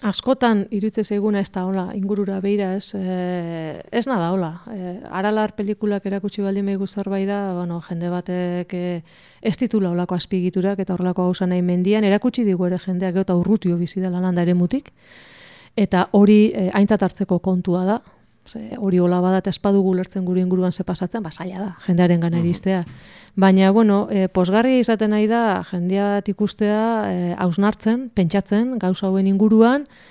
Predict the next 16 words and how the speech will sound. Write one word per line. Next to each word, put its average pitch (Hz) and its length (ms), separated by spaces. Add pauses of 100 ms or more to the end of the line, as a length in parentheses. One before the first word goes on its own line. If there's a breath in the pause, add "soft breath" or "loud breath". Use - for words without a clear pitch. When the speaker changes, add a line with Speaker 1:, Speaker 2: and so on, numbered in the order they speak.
(220 loud breath)
Speaker 1:
eta, 170 960
eta, 165 240
bueno, 170 280
eskatzen 202 560
olako 180 580
azpiegiturak 175 680
ite 185 160
ienean 180 460
bestelako 190 640
prozesu 190 460
batzu 180 300
parte 170 300
hartzaileagoak 180 600
eta 170 180
gardenagoak 180 640
administrazioari, 175 920